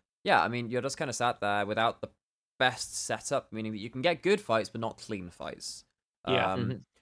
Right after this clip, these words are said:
Speaker 1: anyway,
Speaker 3: Yeah.
Speaker 1: that was kind of the
Speaker 3: That's
Speaker 1: story.
Speaker 3: cool.
Speaker 1: Get, get, and that's, like, that's when you get to, like, the forty to fifty minute mark, and, like, the sunk cost of the energy and emotional, like, energy you put into that game is so high. If you lose that, it is quite crushing.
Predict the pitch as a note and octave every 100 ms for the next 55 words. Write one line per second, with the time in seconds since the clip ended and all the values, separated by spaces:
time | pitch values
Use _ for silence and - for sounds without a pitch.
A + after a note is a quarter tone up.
0 | - B2 C#3 B2 G3+ - G#3 F#3 - E3+
1 | D#3+ F3 - - G3 - D3+ D#3+ F#3 G#3
2 | G#3 E3 - - F3 F3+ F#3 D3 B2+ B2
3 | A2+ A2+ C3 A#2 A2+ A2 G2+ A2+ - G#2
4 | G#2 F#2+ F#2 F#2 - G2+ G2 A2+ C#3 -
5 | - D3+ C#3 - - - C#3+ - - G2+
6 | G#2+ A2 A#2 A#2 C#3 C#3 B2 G2+ G2+ G#2+
7 | - A2+ A2 G#2+ G#2 G2+ F2+ E2+ G2+ G#2
8 | G#2 G2+ G2 G#2 G2+ G#2 F#2+ F#2+ G#2 B2
9 | C3+ _ - A2 - E3 B2+ G2+ G#2+ C#3+
10 | C3+ G#2 G#2+ C3+ E3 F3 - F#2+ - -
11 | A#2 A2 - - - - -